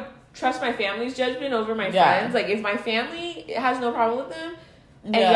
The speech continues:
Speaker 1: y'all do, then, like, what's the problem?
Speaker 2: Yeah.
Speaker 1: I don't know.
Speaker 2: Yeah. For sure, yeah. Family's important,
Speaker 1: Yeah.
Speaker 2: so regardless.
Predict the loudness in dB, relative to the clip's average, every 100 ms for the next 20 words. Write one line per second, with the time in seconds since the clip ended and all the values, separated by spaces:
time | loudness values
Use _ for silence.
0 | 8 6 2 -2 -2 -2 2 2 2 0
1 | 2 0 0 2 2 2 -8 -8 -4 -2
2 | -2 0 2 2 -2 -12 -20 -20 -14 -4
3 | -4 -4 -10 -20 -20 _ _ _ _ -2
4 | 0 0 2 2 2 0 0 0 0 0
5 | -4 -4 -2 0 0 -4 -4 -4 -2 0
6 | 0 0 -4 -8 -14